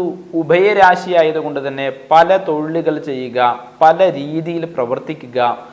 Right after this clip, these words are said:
അതായത് സത്യസന്ധനായിരിക്കുന്ന സമയത്തിൽ തന്നെ കാപട്യം കാണിക്കുക എന്നിങ്ങനെയുള്ള ഒരു ഉഭയ സ്വഭാവവും ഇവരിൽ പ്രകടമാകും. വലിയ ധൈര്യശാലികളെ പോലെ സംസാരിച്ചിട്ട് ഭീരുവിനെ പോലെ പെരുമാറും എന്നുള്ളതും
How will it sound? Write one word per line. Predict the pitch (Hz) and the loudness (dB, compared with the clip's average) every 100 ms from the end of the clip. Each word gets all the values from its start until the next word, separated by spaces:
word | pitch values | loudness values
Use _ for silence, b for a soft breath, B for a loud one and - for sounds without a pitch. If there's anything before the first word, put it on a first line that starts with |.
| B B - | B B -12
അതായത് | 101 120 127 147 151 - - | -4 -2 0 -2 -4 -8 -6
സത്യസന്ധനായിരിക്കുന്ന | 147 170 170 165 165 160 160 151 156 156 156 | -6 -4 -6 -6 -2 0 0 -4 -8 -6 -8
സമയത്തിൽ | 147 143 143 143 | -8 -10 -10 -8
തന്നെ | 139 143 143 - | -8 -10 -12 -8
കാപട്യം | 127 147 165 156 160 143 | -2 0 0 -2 -4 -2
കാണിക്കുക | 127 123 123 120 120 110 151 | -2 -4 -8 -4 -4 -4 -8
എന്നിങ്ങനെയുള്ള | 165 185 190 185 180 180 160 | -8 -6 -6 0 4 6 4
ഒരു | 175 170 147 160 | -2 -4 -4 -2
ഉഭയ | 156 185 202 202 | 2 4 2 0
സ്വഭാവവും | 165 151 139 156 170 165 139 135 131 | -2 -2 4 6 6 2 -4 -8 -10
ഇവരിൽ | 127 123 117 | -8 -8 -10
പ്രകടമാകും. | 113 107 104 82 - - _ _ _ b b b b b b 156 | -10 -8 -10 -12 -18 -20 _ _ _ b b b b b b 2
വലിയ | 175 196 233 208 147 143 - 160 | 2 4 6 6 6 2 -4 2
ധൈര്യശാലികളെ | 165 185 220 226 220 190 190 190 190 185 | 2 2 -2 -2 0 0 0 -2 -2 -2
പോലെ | 175 175 175 | -4 -4 -6
സംസാരിച്ചിട്ട് | 156 165 160 151 165 165 151 151 151 139 | -6 0 0 0 -8 -4 -4 -6 -10 -12
ഭീരുവിനെ | 151 165 180 180 180 | -8 -8 -8 -8 -8
പോലെ | 165 160 156 | -4 -2 -2
പെരുമാറും | 151 143 151 151 160 | -2 -4 0 0 -2
എന്നുള്ളതും | 151 147 143 147 | -6 -6 -6 -6